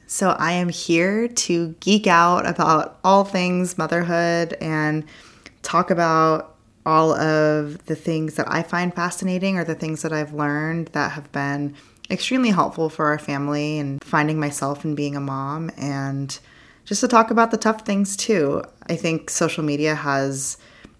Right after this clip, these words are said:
an intended way of showing you the very filtered version of someone's life. So I'm hoping that in this podcast, we can kind of unpack that and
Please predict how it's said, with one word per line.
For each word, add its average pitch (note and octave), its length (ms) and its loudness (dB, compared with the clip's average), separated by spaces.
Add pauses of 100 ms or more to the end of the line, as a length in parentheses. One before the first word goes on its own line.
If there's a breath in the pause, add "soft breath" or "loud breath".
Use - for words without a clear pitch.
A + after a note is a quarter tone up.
(100)
an E3+ 140 4
intended E3 520 2
way C#3+ 500 2
of D3 540 -2 (100)
showing D#3+ 360 2
you D#3+ 100 0
the D3+ 120 0
very D3 220 2
filtered D3+ 440 -2
version D#3 360 -2
of D3+ 100 -8
someone's D3+ 400 -4
life. D3+ 400 -4
So - 220 -4
I'm F3 160 2
hoping E3 420 0
that C#3+ 580 0 (540)
in D#3+ 280 -2 (100)
this G#3+ 280 4
podcast, D#3 1040 0 (640 soft breath)
we E3+ 80 0
can E3 200 -2
kind D#3 280 0
of C#3+ 80 -2
unpack D#3+ 600 2
that C#3+ 480 6 (580 soft breath)
and C#3+ 720 0